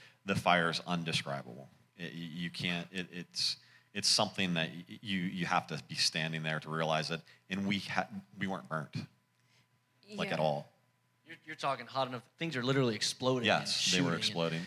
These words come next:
Speaker 1: The
Speaker 3: You were
Speaker 1: con-
Speaker 3: telling me even about the, the concrete,
Speaker 1: Yeah.
Speaker 3: uh, the back patio.
Speaker 1: The concrete floor in the addition got so hot that it exploded.
Speaker 2: Yeah.
Speaker 1: It's called spalling, and you can walk back there now,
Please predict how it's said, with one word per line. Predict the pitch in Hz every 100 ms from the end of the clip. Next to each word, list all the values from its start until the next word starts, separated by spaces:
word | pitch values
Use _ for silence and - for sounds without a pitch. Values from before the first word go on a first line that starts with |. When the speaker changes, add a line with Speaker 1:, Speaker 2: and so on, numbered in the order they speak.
| 202
Speaker 1:
The |
Speaker 3:
You | 147
were |
Speaker 1:
con- | 139
Speaker 3:
telling | 170 160
me | 143
even | 139 143 139
about | 127 123
the, | 117 107 -
the |
concrete, | 117 - 135 143 - 117
Speaker 1:
Yeah. | 80 - - _ -
Speaker 3:
uh, | 117 107
the | 117
back | 117 120 104
patio. | 120 120 101 101
Speaker 1:
The | 110 110
concrete | - 110 113 - 98
floor | - - 92 92 85
in | 82 87 85
the | 78
addition | 76 80 85 80
got | 78 73
so | 82
hot | 73 71 71
that | 69
it |
exploded. | 67 - 69 64 62 - _ _ _ _ _ _ _ -
Speaker 2:
Yeah. | 202
Speaker 1:
It's | -
called | - 82 -
spalling, | - 85 80 76 73 76 -
and | 90
you | 90
can | 92
walk | 82 82 80
back | 82 80 -
there | 78 73
now, | 73 73 71